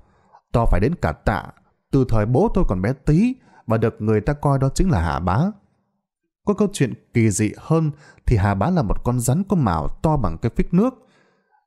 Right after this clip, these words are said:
Những chuyện mê tín dị đoan tôi không dám khẳng định, những cái kiêng về vụ vớt xác, cứu người chết đuối,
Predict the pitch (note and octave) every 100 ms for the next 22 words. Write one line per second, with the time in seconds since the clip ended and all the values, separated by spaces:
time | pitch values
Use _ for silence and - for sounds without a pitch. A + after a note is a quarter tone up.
0 | - A3 - A#2 E3 E3+ F3 G#3 A#2+ A#2+
1 | A#2+ A#2 A#2 A#2 G#2 G2+ F3 - E2 F2
2 | F#2 - _ _ - B2+ F3 - - F#3
3 | F#3 E3+ F#2+ F2 D2+ F#2+ A2+ F3 - G3
4 | A3+ _ _ - D#3+ A3 B2 - - F#3
5 | B2+ E3